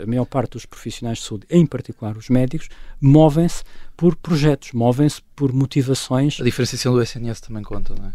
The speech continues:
Speaker 1: Evi-, evidentemente, portanto, enquanto nós tivermos condições para atrair os profissionais de saúde,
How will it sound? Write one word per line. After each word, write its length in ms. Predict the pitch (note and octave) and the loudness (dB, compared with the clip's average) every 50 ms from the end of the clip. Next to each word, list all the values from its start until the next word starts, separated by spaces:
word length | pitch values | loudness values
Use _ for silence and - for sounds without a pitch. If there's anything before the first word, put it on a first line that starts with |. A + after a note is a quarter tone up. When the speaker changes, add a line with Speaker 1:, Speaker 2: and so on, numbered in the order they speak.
| - - | -2 4
Speaker 1:
Evi-, 380 | D#3+ D3+ B2 A2 G2+ G#2 G#2 - | 4 6 6 6 4 2 0 0
evidentemente, 500 | C3+ A#2 B2+ C3 C#3+ C#3 - E3 E3 - | 0 0 2 2 2 4 4 4 4 4
portanto, 300 | - - - G2 - C3 | 0 -4 -6 -2 2 4
enquanto 400 | B2+ A#2+ - F3+ F3+ F3+ - - | 4 4 6 6 6 8 8 8
nós 200 | D#3 D3+ C#3 - | 8 6 4 4
tivermos 520 | - - B2+ A#2+ C3+ B2 A2+ G#2+ G#2 - - | 4 2 2 4 2 2 2 0 -4 -8 -8
condições 640 | - B2+ A#2+ A#2+ A#2+ - - - B2+ A#2+ D#3 - - | -2 0 0 0 2 0 2 2 2 2 0 -2 -6
para 360 | - - B2 A2+ A2 - - - | -8 -6 -4 -2 -2 -4 -4 -6
atrair 480 | A#2 - - B2 B2 A#2+ C3 B2+ A#2 | -8 -4 2 2 4 8 8 8 8
os 120 | G#2 - - | 6 4 -2
profissionais 640 | - - A2 - - G#2 - A#2 A2 G#2+ G#2 G#2 - | -4 -6 -6 -6 -8 -10 -8 -4 -4 -2 -2 -2 -4
de 60 | - | -6
saúde, 480 | - - A#2+ A2+ A#2+ C#3 D#3 D#3 F#3 | -10 -6 -4 -2 -2 0 -2 -2 -4